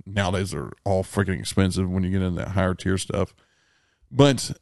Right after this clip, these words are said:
if we're talking about long range hunting, to long range, I'm going Mark five all the way. Now, I haven't tried Zero Compromise. Uh,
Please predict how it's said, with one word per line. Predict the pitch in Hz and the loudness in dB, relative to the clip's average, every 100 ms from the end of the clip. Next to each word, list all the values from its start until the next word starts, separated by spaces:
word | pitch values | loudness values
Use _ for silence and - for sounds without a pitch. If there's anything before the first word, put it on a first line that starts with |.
| - | 4
if | 131 | 6
we're | 127 | 8
talking | 147 180 180 | 8 8 8
about | 151 139 113 | 8 6 6
long | 113 120 131 | 8 8 8
range | 135 131 110 | 8 6 6
hunting, | 117 107 123 135 131 - _ _ _ _ _ _ _ _ | 6 6 6 4 2 -4 _ _ _ _ _ _ _ _
to | - 131 | 6 10
long | 127 131 139 | 10 8 8
range, | 139 151 147 - _ _ - | 6 6 2 -2 _ _ 4
I'm | 123 | 8
going | 135 135 113 | 10 10 10
Mark | 113 104 | 8 6
five | - 107 98 | 6 6 6
all | 98 | 4
the | |
way. | 90 87 78 | 4 2 2
Now, | 98 117 - _ _ _ _ | 4 4 2 _ _ _ _
I | 131 | 4
haven't | 165 180 | 6 6
tried | - 160 147 | 6 6 6
Zero | 120 127 127 | 8 8 8
Compromise. | - 117 117 113 107 110 107 107 - - _ _ _ _ _ _ _ _ _ _ _ _ _ | 6 6 6 2 4 4 4 2 -2 -10 _ _ _ _ _ _ _ _ _ _ _ _ _
Uh, | - 101 98 78 67 | 4 4 6 2 -2